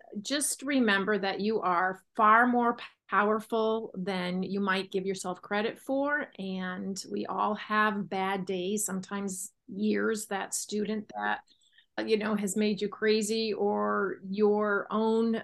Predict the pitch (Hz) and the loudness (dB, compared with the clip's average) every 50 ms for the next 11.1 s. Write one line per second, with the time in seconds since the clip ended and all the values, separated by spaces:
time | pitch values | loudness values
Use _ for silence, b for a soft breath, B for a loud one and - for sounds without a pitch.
0 | - - - 214 220 220 226 - - - 214 214 220 208 202 202 190 190 - - | -6 -4 -2 0 2 2 0 -2 0 0 2 2 4 4 4 2 2 2 -2 0
1 | - 220 220 170 - 208 196 190 190 - - - 214 208 220 214 - - - - | 2 4 4 4 4 2 0 0 0 0 0 0 2 2 2 2 0 -6 -8 -4
2 | 220 208 185 185 190 208 214 226 - - - _ _ _ _ _ _ _ _ - | -4 -2 -2 0 0 0 0 0 0 -2 -6 _ _ _ _ _ _ _ _ -2
3 | 208 202 - - - - - - 208 214 208 220 226 226 240 247 247 247 247 - | 0 0 0 -2 -4 -12 -14 -6 -4 -2 0 0 0 0 0 0 -2 -4 -6 -4
4 | - 277 294 302 277 202 - - 180 190 185 185 185 185 190 180 190 190 190 - | -2 -2 -2 0 0 -2 -2 -2 -2 -2 -2 -2 -2 -2 -2 -4 -4 -6 -4 -4
5 | - 208 202 196 - - 220 226 233 233 247 233 233 220 - 202 190 202 196 190 | -2 -2 -2 -2 0 0 2 2 2 2 2 0 0 0 -2 -2 -2 -2 -2 -2
6 | - - - - _ _ _ _ _ _ _ _ _ _ _ _ 185 185 185 185 | -4 -8 -14 -18 _ _ _ _ _ _ _ _ _ _ _ _ -6 -4 -2 -2
7 | 190 185 190 190 190 202 196 180 185 - - 190 190 208 220 214 208 - - - | -2 -4 -6 -6 -4 -4 -4 -2 -2 -4 -6 -4 -4 -4 -4 -6 -6 -6 -6 -6
8 | 180 - - - 196 202 196 185 185 196 190 202 180 - 226 262 262 - - 196 | -6 -6 -6 -6 -4 -4 -4 -4 -4 -4 -4 -4 -4 -4 -4 -6 -6 -4 -6 -6
9 | 185 - - 202 190 190 185 180 165 160 180 185 - - 165 165 - 175 175 - | -4 -4 -4 -4 -4 -4 -6 -6 -8 -6 -8 -8 -8 -8 -12 -12 -10 -10 -10 -10
10 | - - - - - - - - _ _ _ _ _ - 165 160 170 196 214 196 | -8 -10 -10 -10 -10 -12 -14 -18 _ _ _ _ _ -16 -16 -16 -16 -14 -14 -14
11 | 196 196 | -14 -14